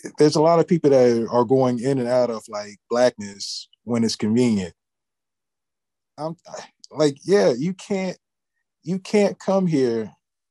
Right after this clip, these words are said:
and then be in opposition to,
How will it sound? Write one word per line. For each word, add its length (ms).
and 160
then 340
be 160
in 100
opposition 1000
to, 480